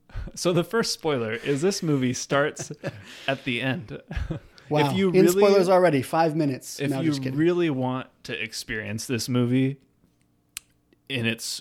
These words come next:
Speaker 1: fullest form, go watch it before listening to this podcast.
Speaker 2: Yep.
Speaker 1: There's,
Speaker 2: Yep.
Speaker 1: w-, we'll try not to spoil too much, at least in the initial conversations here.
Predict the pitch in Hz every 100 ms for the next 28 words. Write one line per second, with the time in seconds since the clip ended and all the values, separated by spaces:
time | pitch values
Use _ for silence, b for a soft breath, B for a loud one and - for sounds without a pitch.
0 | - _ - 113 107 - - 92 98 117
1 | 131 b b b b b b _ _ _
2 | _ 131 151 127 117 110 117 92 101 -
3 | 90 82 80 - - - - - - -
4 | - - - - - b b b b b
5 | _ _ _ _ - 135 143 135 135 -
6 | - - 135 127 - _ _ 160 165 -
7 | 156 156 170 160 151 - 147 - 131 113
8 | 117 - 120 107 123 - - 110 101 131
9 | 117 113 104 98 b b b b _ -
10 | 123 117 - 120 120 110 101 117 104 -
11 | 123 131 123 127